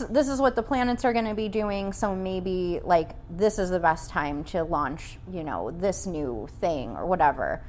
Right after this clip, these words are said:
Um, so she works with people in that way, but she'll also do,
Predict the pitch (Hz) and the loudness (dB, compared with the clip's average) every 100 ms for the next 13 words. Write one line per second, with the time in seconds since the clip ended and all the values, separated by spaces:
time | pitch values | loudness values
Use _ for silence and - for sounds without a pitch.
0 | - - - 196 175 165 156 151 170 - | -12 -10 2 4 6 4 0 -6 -8 -12
1 | - - 196 214 190 196 - 180 - 185 | -10 -6 -4 -2 -2 -2 -2 -4 -4 -2
2 | 175 165 165 165 170 165 170 160 - 196 | -2 0 0 0 0 0 0 0 0 2
3 | 180 151 160 - 165 160 160 165 165 156 | 4 4 2 0 -2 -2 -2 0 0 2
4 | 156 | 0